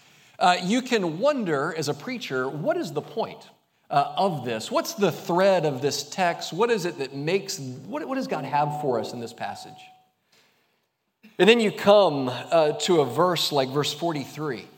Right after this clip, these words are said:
And the theme of the passage just kind of hits you over the head. Listen to this again. "And they offered great sacrifices that day and rejoiced, for God had made them rejoice with great joy. The women and children also rejoiced, and the joy of Jerusalem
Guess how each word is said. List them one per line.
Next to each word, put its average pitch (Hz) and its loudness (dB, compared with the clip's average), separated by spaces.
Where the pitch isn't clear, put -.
And 185 4
the 170 2
theme 311 -4
of 165 -4
the 151 -6
passage 175 -8
just - -12
kind 202 -8
of 139 -8
hits 190 -10
you 165 -2
over 143 -2
the 131 -2
head. 127 -2
Listen 185 -2
to 208 4
this 175 -2
again. 135 -6
"And 180 2
they 185 4
offered 208 4
great 220 0
sacrifices 160 0
that 135 -2
day 143 0
and 147 -4
rejoiced, 143 0
for 151 -2
God 202 2
had 185 -2
made 190 0
them 180 0
rejoice 156 0
with 151 -4
great 190 -2
joy. 190 2
The 147 2
women 214 0
and 185 0
children 196 0
also 208 2
rejoiced, 147 -2
and 165 -2
the 151 -2
joy 196 2
of 208 0
Jerusalem 165 -2